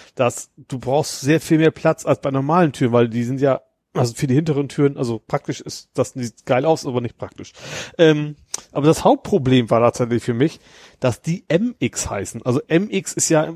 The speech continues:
der kleine filigrane Cabrio-Flitzer bei Mazda und dass sie dann so ein hässliches Ungetüm M X dreißig nennen, da haben sich auch viele über aufgeregt.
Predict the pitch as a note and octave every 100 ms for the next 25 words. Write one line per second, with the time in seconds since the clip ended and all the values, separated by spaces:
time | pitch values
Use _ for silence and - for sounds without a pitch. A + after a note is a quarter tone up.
0 | - C#3+ D#3 - D3+ F#3 F3 - F3+ F3
1 | A2+ C#3 D#3+ D3+ D3 C#3+ C3+ - _ _
2 | - D3 - C3 A#2 - B2 - B2 A#2+
3 | C3 A#2 A#2+ B2 - C3 B2+ B2+ - B2+
4 | C#3+ D#3 C#3 D3+ C#3+ _ _ _ _ -
5 | F#3 - F#3 E3 E3+ D#3 C3 A#2 B2 A#2
6 | C#3+ - - - _ - - _ _ C3+
7 | C#3+ - - B2 C#3+ B2 A#2 B2 A#2 C#3
8 | B2 B2 - E3+ C#3 A#2 G#2+ - G#2 F#2+
9 | - -